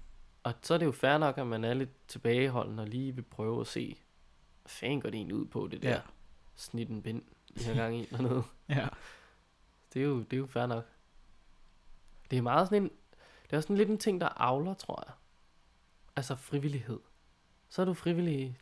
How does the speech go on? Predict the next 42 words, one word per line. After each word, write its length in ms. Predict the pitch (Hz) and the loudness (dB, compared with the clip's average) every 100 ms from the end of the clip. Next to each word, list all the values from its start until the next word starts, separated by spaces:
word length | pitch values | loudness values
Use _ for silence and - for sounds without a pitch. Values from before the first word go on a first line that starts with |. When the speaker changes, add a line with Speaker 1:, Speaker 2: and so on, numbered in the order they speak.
| - | -2
Speaker 1:
dernede 380 | 127 120 113 | -2 -2 -6
som 160 | 113 120 | -8 -12
spejder. 460 | - 95 107 139 139 | -6 -4 -4 -6 -6
Så 120 | 160 | -2
er 60 | |
der, 160 | 170 151 123 - - - - - - - | 0 0 -2 -14 -20 -20 -20 -20 -20 -16
så 100 | 156 | 0
begynder 260 | 165 202 | 6 8
man 120 | 202 | 8
ligesom 360 | 165 165 170 135 | 6 2 0 0
over 140 | 107 | 0
nogle 160 | 131 - | 0 4
år 160 | 180 185 | 4 4
at 60 | |
få 140 | - 151 | 4 4
den 160 | 156 | 4
her 80 | 156 | 0
mentalitet 720 | 135 120 - 110 - 226 - | 0 -2 -4 -2 0 0 2
med, 200 | 156 170 | 2 4
at 160 | 151 143 | 2 0
man 220 | 135 120 | 0 0
gerne 200 | 123 131 | -2 -2
vil 80 | 151 | -2
gøre 160 | - 117 | -2 -2
noget 120 | 120 | -2
godt 180 | - - | -4 -6
for 100 | - | -8
andre. 260 | - - 143 | -10 -12 -10
Lige 140 | 135 160 | 0 4
Speaker 2:
Mm. 60 | 151 | 4
Speaker 1:
pludselig, 260 | 127 123 | 2 -2
så 120 | - | -4
er 20 | 190 | -2
der 80 | |
nogen 260 | 185 156 147 | 0 0 0
over 140 | 139 | -2
i 40 | 139 | -2
jagtforeningen, 760 | 113 131 - 147 - - - | -2 -2 -4 -8 -6 -10 -10
hvor 240 | 127 123 131 | -12 -12 -10
du 160 | 127 123 | -6 -4
alligevel 320 | 117 139 127 | 0 0 0
også 240 | 117 123 | -2 -4